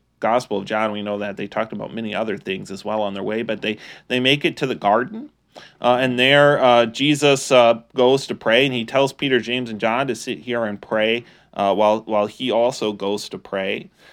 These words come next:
Uh, as he's praying, he comes back, uh, three times, uh, to see them and to warn them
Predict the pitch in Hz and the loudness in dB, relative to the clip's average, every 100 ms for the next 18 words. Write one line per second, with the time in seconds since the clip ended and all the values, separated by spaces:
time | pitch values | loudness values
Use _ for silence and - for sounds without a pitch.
0 | _ 113 123 143 160 180 156 139 - 135 | _ -4 0 2 4 2 -2 -6 -2 0
1 | 139 135 131 110 139 143 139 - 113 127 | 2 0 -4 -2 -2 -2 -2 0 4 4
2 | 139 107 110 - 135 165 165 - 107 117 | 2 0 0 -4 -6 -6 -6 -8 -4 -4
3 | 147 151 - 107 101 107 - 147 151 117 | -6 -8 -6 -6 -6 -8 -8 -6 -4 -4
4 | 101 98 104 104 110 135 143 151 208 | -6 -8 -10 -6 -2 -2 -2 -8 -10